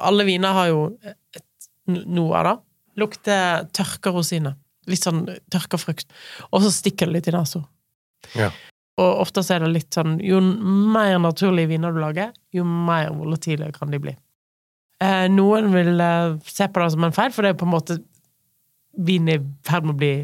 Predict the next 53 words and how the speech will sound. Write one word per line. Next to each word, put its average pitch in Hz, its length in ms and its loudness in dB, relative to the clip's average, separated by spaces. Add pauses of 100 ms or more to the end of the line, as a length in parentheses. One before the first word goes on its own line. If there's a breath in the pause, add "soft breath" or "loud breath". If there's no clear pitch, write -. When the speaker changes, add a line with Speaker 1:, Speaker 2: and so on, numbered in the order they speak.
(180)
Speaker 1:
litt 151 80 -4
sånn 139 220 -2 (100)
eddikish. 165 460 -2 (400 soft breath)
Men 196 100 2
så 196 80 0
er 240 60 0
det 208 80 2
andre 185 260 2
som 196 140 2
lager 170 180 0
alltid 170 320 0
volatil 160 400 0
vin 151 160 0
og 151 80 -4
klarer 160 220 0
å - 20 -2
balansere 165 540 0
det, - 180 -6
og 202 220 -4
er 165 260 0 (540)
regnet 156 240 -4
som 165 100 -2
en 151 80 0
av 147 80 2
de 143 60 -4
beste 143 240 -4
vinprodusentene 147 580 -2
i - 0 -
verden. 160 240 0
Så 185 160 2 (640 loud breath)
det 214 160 0
er 220 80 2
litt 214 160 2
sånn, 196 240 2 (540)
helt 190 180 -2
sånn, 165 220 0 (460)
du, 196 280 2
du 190 220 0
går 180 340 2
på 175 80 2
en 165 120 2
sånn 165 180 2
der 151 320 -2
utrolig 151 1000 0
sånn 151 200 -2
tynn 147 220 0 (100)
egg 147 260 -4 (560)
opp 160 140 -10
på 175 80 0
et - 80 -8
fjell, 151 180 0 (300)
og 151 100 -2
så 156 80 -2